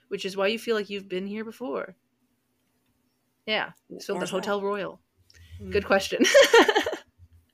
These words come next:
Speaker 2: <laughs> Was that, is it in
Speaker 1: Oh,
Speaker 2: New
Speaker 1: yeah,
Speaker 2: Orleans?
Speaker 1: it's in New Orleans, yeah.
Speaker 2: Okay.
Speaker 1: The Netflix
Speaker 2: Um,
Speaker 1: originals filmed here. Hotel Royal in New Orleans. Cool.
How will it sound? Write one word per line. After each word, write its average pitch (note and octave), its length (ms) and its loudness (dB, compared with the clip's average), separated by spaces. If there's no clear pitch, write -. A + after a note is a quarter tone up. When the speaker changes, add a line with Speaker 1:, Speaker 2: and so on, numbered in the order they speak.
Speaker 2:
<laughs> - 800 -14
Was G3+ 180 2
that, G3+ 160 6
is G3+ 180 2
it G#3 240 -2
in - 100 2
Speaker 1:
Oh, - 40 10
Speaker 2:
New F4 40 8
Speaker 1:
yeah, C#4+ 60 8
Speaker 2:
Orleans? - 200 2
Speaker 1:
it's - 120 6
in E4 60 4
New D#4 80 2
Orleans, F#3+ 460 -2
yeah. B3 200 0
Speaker 2:
Okay. G#3 240 -8
Speaker 1:
The G#3 140 -2
Netflix A3 460 2
Speaker 2:
Um, G3+ 280 4
Speaker 1:
originals F3 560 0
filmed B3+ 260 -4
here. A#3 420 -6
Hotel G#3+ 320 -4
Royal G#3+ 320 -4
in D#3+ 100 -12
New F3 100 -10
Orleans. - 440 -16
Cool. G#4 340 6